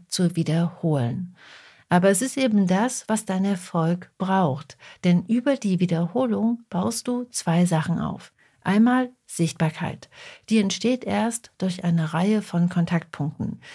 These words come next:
Erst nach einer Weile werden sich Menschen an dich erinnern und dazu musst du mehrfach und bestenfalls regelmäßig vor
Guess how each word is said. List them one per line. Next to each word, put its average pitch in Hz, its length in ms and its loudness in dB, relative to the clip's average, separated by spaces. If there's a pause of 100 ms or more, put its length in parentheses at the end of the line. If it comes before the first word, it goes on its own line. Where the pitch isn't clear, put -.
(140)
Erst 226 200 0
nach 262 140 0
einer 196 340 4
Weile 170 440 2
werden 170 240 2
sich 165 200 -4
Menschen 180 380 2
an 170 140 4
dich 170 200 -4
erinnern 170 460 2
und 165 140 -2
dazu 180 260 -2
musst 240 320 0
du 220 100 0
mehrfach 208 640 2
und 170 120 0
bestenfalls 185 580 -2
regelmäßig 190 800 0 (180)
vor 196 400 0